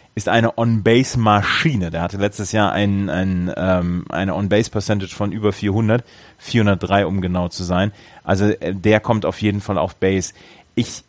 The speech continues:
finde eigentlich die Neuverpflichtungen der, ähm, der, der Athletics finde ich eigentlich gut. Ähm,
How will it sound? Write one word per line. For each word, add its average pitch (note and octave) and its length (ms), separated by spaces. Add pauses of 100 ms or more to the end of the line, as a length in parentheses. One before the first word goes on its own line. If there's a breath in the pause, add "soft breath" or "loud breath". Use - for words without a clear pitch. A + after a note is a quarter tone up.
finde F3+ 460
eigentlich F3+ 380
die C#3+ 120
Neuverpflichtungen C#3+ 1160
der, A2+ 580
ähm, F#2+ 600 (120)
der, E2+ 640 (280)
der D2 680
Athletics A2 640
finde A#2+ 240
ich - 180
eigentlich A#2+ 540 (480 soft breath)
gut. G#2+ 420 (480)
Ähm, G#2 440